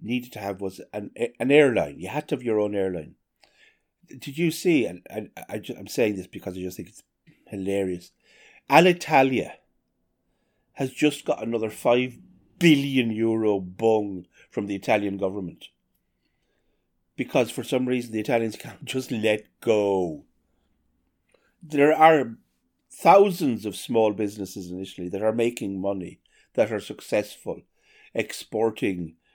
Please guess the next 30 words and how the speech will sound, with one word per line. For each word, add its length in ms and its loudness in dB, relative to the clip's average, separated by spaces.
lovely 360 0
bits 280 -8
of 120 -10
furniture 720 -2
and 240 -12
design 760 0
and 220 -4
arty 480 0
things 480 -4
and 120 -14
fashiony 560 -4
things 400 -6
and 120 -14
shoes 520 -8
and 100 -10
yokes 320 -4
all 160 -2
over 160 -2
the 80 0
world. 280 -2
And 200 8
they've 220 4
been 140 2
forced 340 4
to 60 -18
close. 540 -10
<laughs> 220 -2
And 180 6
they 140 6
will, 200 6